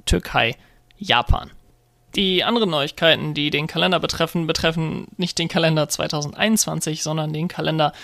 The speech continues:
zweitausenddreiundzwanzig, denn der russische Grand Prix wird auf einer anderen Strecke stattfinden, ab, äh, dann, und zwar wird Sochi Geschichte sein, die Strecke rund um den Olympiapark dort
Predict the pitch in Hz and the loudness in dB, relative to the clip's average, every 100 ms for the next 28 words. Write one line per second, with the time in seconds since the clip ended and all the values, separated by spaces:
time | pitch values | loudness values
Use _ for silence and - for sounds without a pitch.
0 | - - 170 170 160 151 - 185 220 - | -18 -4 0 0 0 -4 -2 0 2 2
1 | 160 - 156 - 190 208 196 185 208 208 | 2 0 -2 0 2 4 2 2 0 0
2 | 196 190 185 - 208 202 175 175 190 - | 0 4 4 2 -2 -2 0 2 2 2
3 | - 190 - 175 180 220 226 - - 196 | 4 4 4 2 4 2 0 -2 0 0
4 | - 151 - - 175 208 - 175 - - | 2 -2 -2 -2 -2 -2 0 -2 0 2
5 | 170 165 165 165 196 - - - - 170 | 2 4 6 6 4 0 -18 -8 0 0
6 | - 151 160 165 - 175 - 175 170 - | 4 4 4 0 0 -2 0 -2 -2 0
7 | 233 - 185 170 160 156 - 165 170 165 | 0 0 2 4 2 0 -2 0 0 2
8 | 165 170 - 180 165 160 151 170 - 156 | 0 -2 -2 0 0 0 -2 -4 -2 -4
9 | - 151 147 - 143 151 | 0 -2 -2 -2 -2 -2